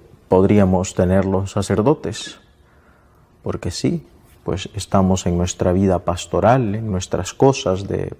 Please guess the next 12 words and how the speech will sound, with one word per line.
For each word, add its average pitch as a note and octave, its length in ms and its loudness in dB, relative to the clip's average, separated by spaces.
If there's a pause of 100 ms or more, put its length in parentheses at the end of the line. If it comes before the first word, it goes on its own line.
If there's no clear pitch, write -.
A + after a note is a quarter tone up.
párroco, G#2 640 0
de F2+ 100 -2
vicario, G2+ 640 -2
del F#2 360 -6
cargo G2+ 500 0 (720)
o G2 80 4
misión G2 600 2
que G#2 160 -4
tengamos, G#2+ 720 0 (1200)
que - 80 0
muchas C3+ 460 4
veces, G#2 580 0